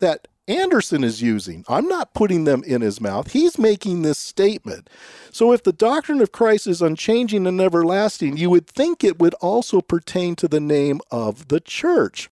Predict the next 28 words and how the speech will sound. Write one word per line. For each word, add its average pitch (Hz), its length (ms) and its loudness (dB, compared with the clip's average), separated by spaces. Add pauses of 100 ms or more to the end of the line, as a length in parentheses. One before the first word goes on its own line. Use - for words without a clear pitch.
(340)
But 170 140 -2
to 170 100 -6
say, 180 500 2 (460)
"Yet 185 160 0
specific - 500 0
and 185 100 2
important 175 380 0
steps - 360 -2
of 170 60 -2
the 156 60 -2
Savior's 165 500 0
work 196 240 2
are 165 100 2
revealed 143 500 2
at 170 80 0
their 143 160 2
appropriate 143 680 0
time," 320 480 0 (480)
shouldn't 311 460 -2
it 233 300 -2
at 175 320 -6 (260)
best 262 460 0
have 165 240 -2
been 202 180 4
revealed 196 420 2
in 185 120 4
eighteen 208 320 0
thirty-eight? 196 760 0